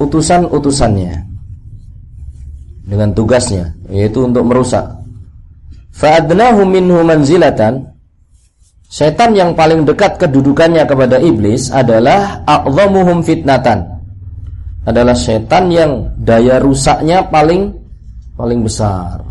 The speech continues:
Semakin ngerusak, semakin dihargai, semakin disukai oleh iblis, ya. Yaji'u ahaduhum, sehingga ketika giliran laporan, datang seekor setan.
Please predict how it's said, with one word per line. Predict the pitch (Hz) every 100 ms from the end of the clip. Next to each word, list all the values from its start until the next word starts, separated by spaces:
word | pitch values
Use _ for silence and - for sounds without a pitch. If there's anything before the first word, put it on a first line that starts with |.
| - - - - - - - -
Semakin | - - 107 110 113 110 113
ngerusak, | 113 113 - - -
semakin | - 127 117 117 143 247 - - - - - - - - - - -
dihargai, | 110 107 101 98 120 170 208
semakin | - 131 117 113 151 107
disukai | - 113 - 143 165 135
oleh | 113 107
iblis, | - 98 87 90 - - - - - - - - - -
ya. | 69 113 226 - _ _ _ _ _ _ _ _ _ _ _
Yaji'u | 113 160 160 226 247 220
ahaduhum, | 185 190 160 139 127 123 120
sehingga | 139 175 247
ketika | 214 175 160 151 135 139
giliran | 117 139 220 240 190
laporan, | 151 131 117 104 98 104 147 107
datang | 175 208 226 226 214 - - _ _ _ -
seekor | - 131 156 147 131 120
setan. | - 110 110 104 95